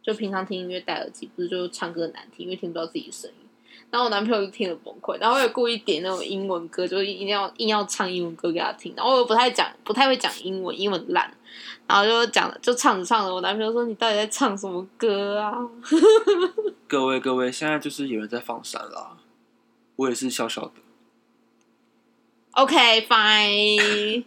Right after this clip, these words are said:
Speaker 2: <laughs>
Speaker 1: 这样。
Speaker 2: 我们要不要好好聊一下我们K T V？
Speaker 1: 好啊。
Speaker 2: 好，换你来问我问题。
Speaker 1: <laughs> 靠北哦。
Speaker 2: <laughs> 你看，在放闪啊。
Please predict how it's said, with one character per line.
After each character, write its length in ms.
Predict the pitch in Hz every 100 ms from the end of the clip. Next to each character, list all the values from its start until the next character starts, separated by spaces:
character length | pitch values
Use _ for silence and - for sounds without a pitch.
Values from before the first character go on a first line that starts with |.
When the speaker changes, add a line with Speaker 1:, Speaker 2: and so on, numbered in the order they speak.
| _
Speaker 2:
<laughs> 40 | -
Speaker 1:
这 100 | 190
样。 180 | - -
Speaker 2:
我 60 |
们 80 | 127
要 60 | 151
不 60 |
要 40 | 156
好 140 | 135
好 120 | 131
聊 180 | 117 113
一 20 |
下 120 | 113 131
我 40 |
们 80 | 110
K 120 | 107
T 100 | 113 107 107
V？ 160 | 107 _ _ _ _ _ _ _ _ _ _
Speaker 1:
好 140 | 233 226
啊。 340 | 214 214 214 _ _
Speaker 2:
好， 260 | - - - _ _ _ _ _ _ _ -
换 140 | 131
你 60 | 113
来 60 |
问 80 | 117
我 80 | 117
问 220 | 120 -
题。 140 | - - _ _ -
Speaker 1:
<laughs> 640 | 415 440 571 453 - 302
靠 160 | 302 285
北 520 | - 262 254 277 294
哦。 60 | 349 269 - 311 453 -
Speaker 2:
<laughs> 400 | - - - -
你 60 | 123
看， 280 | 139 139 143
在 100 | 156
放 220 | 156 139
闪 280 | 139 117 117
啊。 280 | 120 143